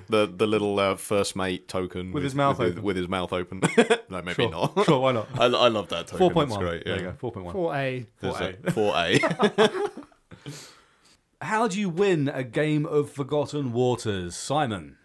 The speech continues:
Speaker 3: Well, as we've said, this is a cooperative, story-driven game. So
Speaker 2: Mm.
Speaker 3: we've already said the words "choose your own adventure."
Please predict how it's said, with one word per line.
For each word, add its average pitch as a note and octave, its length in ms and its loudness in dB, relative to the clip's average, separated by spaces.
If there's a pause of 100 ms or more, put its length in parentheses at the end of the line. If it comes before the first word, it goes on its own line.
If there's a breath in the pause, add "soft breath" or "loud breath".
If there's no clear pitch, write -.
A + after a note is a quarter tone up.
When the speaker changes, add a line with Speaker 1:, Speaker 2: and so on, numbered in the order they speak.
(460 soft breath)
Speaker 3:
Well, D3+ 180 0
as C#3+ 140 0
we've C3+ 120 -4
said, F3+ 180 0
this D3 160 -2
is C#3 80 -2
a C3 140 0
cooperative, C3+ 840 -4 (140)
story-driven B2+ 840 -2
game. A2+ 480 -4
So B2+ 340 0
Speaker 2:
Mm. F2 480 -2 (220)
Speaker 3:
we've D3+ 180 0
already C3+ 200 2
said C3 200 -4
the B2+ 80 -2
words C3 240 0
"choose D3+ 300 0
your C#3 160 2
own C3+ 140 2
adventure." C3 720 -4